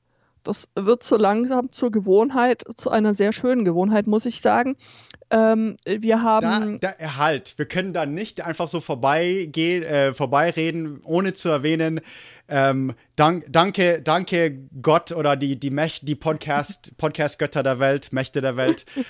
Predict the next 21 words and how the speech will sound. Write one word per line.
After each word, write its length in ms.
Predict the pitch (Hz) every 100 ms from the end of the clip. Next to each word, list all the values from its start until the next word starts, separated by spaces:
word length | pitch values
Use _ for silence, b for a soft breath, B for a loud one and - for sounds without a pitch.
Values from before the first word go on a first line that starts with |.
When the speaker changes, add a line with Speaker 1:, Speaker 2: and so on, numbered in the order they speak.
| B
Speaker 2:
äh, 220 | 143 135
an 220 | 139 151
dieses 260 | 143 143 139
eine, 680 | - 165 185 190 180 180 165
ähm, 500 | 147 139 135 131 135 -
ähm, 520 | 131 127 120 117 110
Weihnachtswichtel, 1000 | 147 208 160 - - 123 151 - 135 120
Pod-, 400 | 113 160 165 -
Podwichtel-Dings. 1500 | - 175 170 135 123 - 120 107 101 _ _ _ _ 139 123
Speaker 1:
Das 300 | 220 220 - -
von 460 | 240 - - 226 - _
Speaker 2:
Zweitausendsiebzehn 760 | - 139 151 156 156 113 147 202 208
Speaker 1:
vorletztem 380 | 202 185 208
Jahr 160 | 226 202
Speaker 2:
oder 120 | 202
so? 100 | 196 208
Speaker 1:
Weihnachten. 140 | 208
Speaker 2:
Zweitausendsiebzehn, 720 | 208 156 156 151 165 - 180
glaub 200 | 170 165
ich, 140 | 175 185
ja. 300 | 135 127